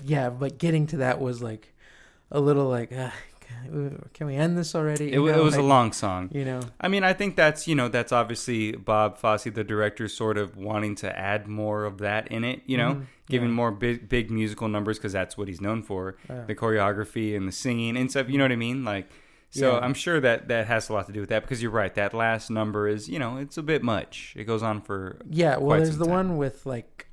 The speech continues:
Speaker 1: all his kids, or, I mean, his, well, his kid, and then his two, his ex-wife and his girlfriend that
Speaker 2: Yes,
Speaker 1: he has at
Speaker 2: right,
Speaker 1: the
Speaker 2: right.
Speaker 1: time.
Speaker 2: Mm-hmm.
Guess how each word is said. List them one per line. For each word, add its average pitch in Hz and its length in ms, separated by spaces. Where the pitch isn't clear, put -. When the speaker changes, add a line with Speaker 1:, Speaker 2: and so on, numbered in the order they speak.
Speaker 1:
all 139 240
his 127 160
kids, 135 840
or, 151 120
I 139 80
mean, 139 160
his, 127 200
well, 139 200
his 135 260
kid, 123 340
and 135 300
then 131 160
his 123 220
two, 131 260
his 123 200
ex-wife 131 440
and 123 280
his 117 160
girlfriend 120 640
that 117 80
Speaker 2:
Yes, - 320
Speaker 1:
he 135 60
has 127 100
at 123 40
Speaker 2:
right, 104 60
Speaker 1:
the 90 60
Speaker 2:
right. 82 80
Speaker 1:
time. 117 240
Speaker 2:
Mm-hmm. 101 260